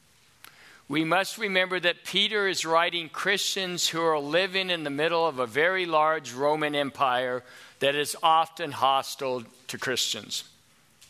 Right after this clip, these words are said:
So Peter's words here are to, written to encourage Christians not to disengage from society, but in fact to live amid a pagan world and influence it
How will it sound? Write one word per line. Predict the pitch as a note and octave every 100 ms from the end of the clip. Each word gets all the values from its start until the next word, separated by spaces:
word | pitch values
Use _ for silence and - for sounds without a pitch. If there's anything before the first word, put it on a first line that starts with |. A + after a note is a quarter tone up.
| _ _ _ - - -
So | - E3
Peter's | D#3 - C4 C4 G3+
words | G3 G#3 G3 -
here | F#3 G3 F#3+ F#3
are | F3
to, | D#3 D#3+
written | D#3 F3 A3+ A3 G#3+ F#3 -
to | F#3
encourage | F3 D3 A3+ B3 A#3+ -
Christians | - G3 F3+ - F#3+ F#3 F#3 - - -
not | C#3+ D3 F3+ A3+ -
to | A3 G3
disengage | E3 G3 G#3 E3 E3+ F#3 F#3+
from | - D#3+
society, | - D3 D#3+ D3+ D3+ D#3 E3 F3 - _ _ - -
but | G3
in | G#3
fact | F#3+ G3+ G3+ G#3 -
to | F#3+
live | F#3 G#3 G#3
amid | G3 F#3 F#3+
a | F#3
pagan | - - F3+ F#3 F#3 E3+
world | D#3 D#3+ E3
and | D#3+ D#3+
influence | D3 - G3 G#3+ G#3 G3+ - F#3
it | F#3 F#3+